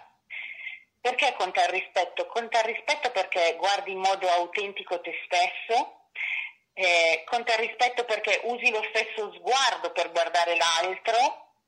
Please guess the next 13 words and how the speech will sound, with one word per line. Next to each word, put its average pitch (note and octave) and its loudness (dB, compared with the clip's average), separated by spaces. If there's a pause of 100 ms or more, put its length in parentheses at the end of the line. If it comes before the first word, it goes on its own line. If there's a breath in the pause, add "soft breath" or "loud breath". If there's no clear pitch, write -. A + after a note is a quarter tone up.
(140)
e G3 -4
conta A#3+ 0
il G3 0
rispetto B3+ -2
perché F#3 -2
prendi A3 -2
in F#3 -12
considerazione G3 -2 (100)
seriamente, G3+ 0
come F#3 -8
dicevo F#3 0
prima, F#3+ -2
quel G3+ -2